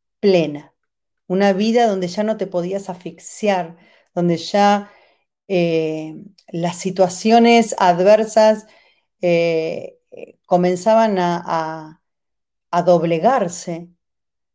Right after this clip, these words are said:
donde veías la mano poderosa de Dios. Sin embargo, a veces después de ese tiempo,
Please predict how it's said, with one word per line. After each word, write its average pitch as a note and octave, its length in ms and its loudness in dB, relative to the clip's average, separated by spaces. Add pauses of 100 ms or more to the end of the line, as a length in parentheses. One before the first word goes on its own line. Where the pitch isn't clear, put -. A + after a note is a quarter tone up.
(180)
donde G3 600 0
veías A#3+ 420 -2
la G3 160 -2
mano A#3 440 -6
poderosa F#3 560 -2
de F3+ 140 -4
Dios. F#3 680 -6 (800)
Sin G#3 240 -2
embargo, B3+ 720 0 (340)
a G#3 100 0
veces C#4 580 -4 (240)
después G#3 380 -2
de C#4+ 80 -2
ese A3+ 180 0
tiempo, C4+ 680 0